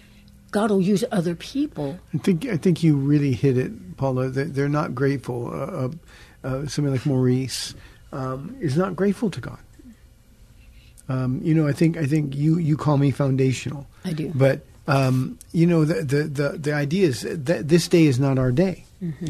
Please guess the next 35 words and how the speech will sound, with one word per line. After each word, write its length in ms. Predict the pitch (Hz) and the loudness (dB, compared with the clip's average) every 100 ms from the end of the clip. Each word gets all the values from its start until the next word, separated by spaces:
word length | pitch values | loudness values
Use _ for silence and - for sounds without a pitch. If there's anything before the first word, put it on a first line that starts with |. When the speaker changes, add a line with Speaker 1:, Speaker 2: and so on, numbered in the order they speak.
| 143 - | -8 -4
Speaker 2:
Now, 160 | 147 131 | 0 2
no 300 | 131 160 233 | 6 8 8
day 200 | 156 135 | 6 2
is 180 | 131 117 | 0 0
our 180 | 123 120 | 0 -2
day. 280 | 120 123 | -4 -6
We're 180 | - 160 | -2 0
Speaker 1:
Mm-hmm. 120 | 139 | 2
Speaker 2:
servants 420 | 160 170 156 147 147 | 6 6 6 4 2
of 180 | 127 | 0
God. 280 | 139 131 113 - - - - - - | 0 -2 -2 -10 -20 -20 -20 -20 -6
And 220 | 143 135 120 | 0 0 2
so 140 | 139 | 0
every 340 | - 156 175 | 2 4 4
day 200 | 185 160 | 6 4
belongs 460 | 147 143 139 131 123 | 2 0 0 0 0
to 100 | - | 0
Him. 400 | 120 196 180 - - _ _ - | 2 2 0 -6 -12 _ _ -8
Offer 280 | 120 110 135 | -6 -2 -2
your 120 | 127 | 0
bodies 440 | 127 127 135 123 | 0 0 0 0
as 160 | 139 117 | -2 -2
living 280 | 127 127 127 | 0 0 -2
sacrifices, 800 | - 147 147 135 - 127 110 120 | -2 -4 -4 -6 -4 -4 -4 -6
holy 360 | 131 127 131 135 | -2 0 0 -2
and 140 | 127 | -2
pleasing 420 | 147 139 117 135 | -2 -2 -2 -2
to 120 | 120 | -2
the 80 | 127 | -2
Lord. 360 | 127 143 147 127 - - - - | -2 -2 -6 -10 -18 -20 -14 -2
This 240 | 151 - | 0 2
is 200 | 226 - | -2 -2
what 220 | 196 202 | -4 -4
pleases 580 | - 170 170 147 170 156 | 0 2 4 2 0 -2
God. 400 | 202 240 233 175 | -4 -6 -8 -10